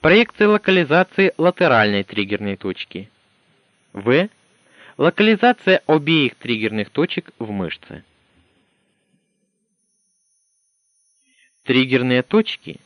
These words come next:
локализуются в двух областях большой круглой мышцы. Смотри рисунок сто сорок второй В. Медиальные в области задней поверхности лопатки. Смотри рисунок сто сорок второй А.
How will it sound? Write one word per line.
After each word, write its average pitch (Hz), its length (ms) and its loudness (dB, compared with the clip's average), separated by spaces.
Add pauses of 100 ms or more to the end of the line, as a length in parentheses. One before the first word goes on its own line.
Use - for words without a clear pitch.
(800)
локализуются 220 1000 2
в 165 160 -8
двух 160 400 -2
областях 139 760 0
большой 120 500 -2
круглой 110 480 -2
мышцы. - 580 -10 (800)
Смотри 131 400 -4
рисунок 147 600 -6
сто - 260 -4
сорок 101 320 -6
второй 98 400 -4
В. 85 260 -10 (1200)
Медиальные 110 840 0 (100)
в 98 120 -8
области 98 520 -4
задней 104 480 -4
поверхности 165 640 -4
лопатки. 170 680 -4 (680)
Смотри 147 360 -4
рисунок 147 560 -4
сто - 180 -8
сорок 123 260 -4
второй 123 440 -2
А. 107 240 -2